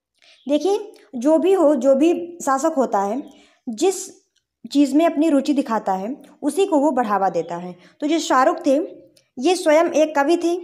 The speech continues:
और एक चित्रकार भी थे, इसलिए इन्होंने चित्रकारों और कवियों को बढ़ावा दिया, ठीक है। ईरानी चित्रकला में कमालुद्दीन बेहजाद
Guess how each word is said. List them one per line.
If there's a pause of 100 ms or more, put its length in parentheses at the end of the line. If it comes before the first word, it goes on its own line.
(260)
और
एक
चित्रकार
भी
थे, (440)
इसलिए
इन्होंने (140)
चित्रकारों
और
कवियों
को (640)
बढ़ावा
दिया, (100)
ठीक
है। (640)
ईरानी
चित्रकला
में (420)
कमालुद्दीन
बेहजाद